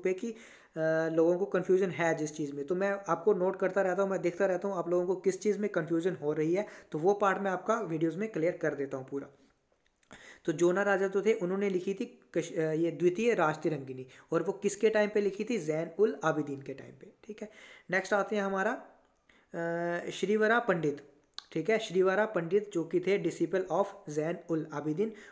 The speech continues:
उन्होंने लिखी थी तृतीय राजतरंगिनी। Again, तृतीय मतलब तीसरी, ठीक है, द्वितीय मतलब दूसरी, तृतीय मतलब तीसरी। तो तीसरी राजतरंगिनी पूछा जाए कि किसने लिखी थी तृतीय राजतरंगिनी, अगर ऐसे पूछा जाए तो किसने लिखी थी? वो श्रीवरा पंडित ने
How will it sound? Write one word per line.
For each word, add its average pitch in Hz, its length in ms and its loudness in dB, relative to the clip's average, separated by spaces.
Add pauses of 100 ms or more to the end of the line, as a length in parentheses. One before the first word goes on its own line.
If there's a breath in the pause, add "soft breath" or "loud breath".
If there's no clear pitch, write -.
(120 loud breath)
उन्होंने 214 320 2
लिखी 190 240 0
थी 254 340 -4
तृतीय 214 440 4
राजतरंगिनी। 139 640 -4
Again, 165 340 -2 (760 soft breath)
तृतीय 175 340 -2
मतलब 220 360 -4
तीसरी, 165 480 -4 (960 loud breath)
ठीक 160 160 -2
है, 208 80 0
द्वितीय 175 340 4
मतलब 190 300 -2
दूसरी, 160 340 -4
तृतीय 190 400 -2
मतलब 190 360 -4
तीसरी। 165 280 -2
तो 151 100 -4
तीसरी 180 380 -2
राजतरंगिनी 202 520 0
पूछा 180 320 -2
जाए 196 420 -4 (1160)
कि 170 100 -2
किसने 185 360 0
लिखी 202 220 2
थी 220 140 0
तृतीय 190 360 2
राजतरंगिनी, 190 460 0
अगर 180 120 0
ऐसे 165 220 0
पूछा 185 300 2
जाए 202 200 4
तो 196 120 -4
किसने 175 260 -2
लिखी 175 220 0
थी? 175 100 2
वो 233 160 4
श्रीवरा 165 460 0
पंडित 151 440 -4
ने 277 140 -2